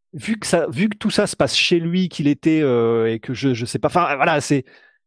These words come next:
je sais pas s'il y a une zone grise ou pas quand, euh, il y a des trucs comme ça qui se passent, mais que t'es quand même chez la personne, au domicile de la personne. Et bon,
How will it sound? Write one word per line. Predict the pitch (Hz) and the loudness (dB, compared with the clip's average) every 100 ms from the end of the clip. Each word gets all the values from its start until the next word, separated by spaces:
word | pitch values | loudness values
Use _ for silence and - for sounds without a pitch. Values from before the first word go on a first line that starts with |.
| _ _ | _ _
je | - | -2
sais | |
pas | 226 | 0
s'il | - 190 | 2 2
y | |
a | |
une | 156 | 2
zone | 131 175 | 2 2
grise | 147 170 151 | 2 0 0
ou | 160 | 0
pas | 185 160 123 _ _ | 0 0 -4 _ _
quand, | 156 143 139 | -4 -2 -2
euh, | 127 123 | 0 2
il | 123 | 2
y | |
a | 120 | 2
des | 127 | 0
trucs | - 180 | -2 -6
comme | - 156 | 0 0
ça | - 160 | 0 -2
qui | - | -2
se | - 139 | -4 0
passent, | 185 190 | 0 0
mais | - | -2
que | - | 0
t'es | 160 | 0
quand | - | 2
même | 151 | 2
chez | - - 185 | 2 2 4
la | 170 | 2
personne, | - 208 - 185 156 | 2 0 2 2 2
au | |
domicile | 110 165 165 143 190 | 2 0 0 -2 -8
de | 147 | 0
la | 135 123 | 0 2
personne. | 135 - 185 196 - - - - _ _ _ _ _ | -2 0 0 0 -6 -20 -20 -20 _ _ _ _ _
Et | 131 131 131 123 | 2 4 2 2
bon, | 139 165 | 2 2